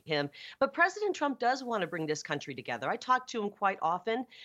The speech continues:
And in his policies, he did bring this country together. You have to remember, when he was president, Pierce,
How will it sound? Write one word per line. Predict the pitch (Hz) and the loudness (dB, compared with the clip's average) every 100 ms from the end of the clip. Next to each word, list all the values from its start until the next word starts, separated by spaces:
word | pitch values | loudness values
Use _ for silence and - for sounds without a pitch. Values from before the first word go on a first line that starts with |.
| - _ - | -20 _ 0
And | 226 - | 2 2
in | - 233 | 4 4
his | 226 233 | 4 0
policies, | - 262 285 277 - 247 226 | -4 -2 0 -2 -2 -2 -2
he | - 240 | -2 -2
did | 190 330 | 0 0
bring | 208 180 147 | 2 2 4
this | 143 | 2
country | - 147 - 139 | 0 -2 0 -4
together. | 131 131 123 | -2 0 0
You | 156 | 2
have | 233 | 2
to | 269 | 4
remember, | 262 226 254 240 | 4 4 4 4
when | 170 165 | 2 -2
he | 214 | -2
was | 277 277 | 0 -2
president, | - 214 233 202 - | -2 -2 0 -2 -4
Pierce, | 180 175 - | -2 -2 -2